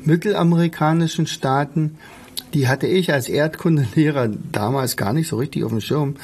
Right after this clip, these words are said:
Also immer wieder verwechselt, wo liegt denn Honduras und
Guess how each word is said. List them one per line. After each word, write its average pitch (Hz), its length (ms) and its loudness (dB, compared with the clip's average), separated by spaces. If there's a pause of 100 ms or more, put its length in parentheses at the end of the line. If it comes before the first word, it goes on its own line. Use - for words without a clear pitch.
(320)
Also 113 460 0
immer 117 300 0
wieder 117 200 0
verwechselt, 107 680 -2
wo 110 140 -2
liegt 110 340 -4
denn 107 180 0
Honduras 113 680 -2
und - 300 -6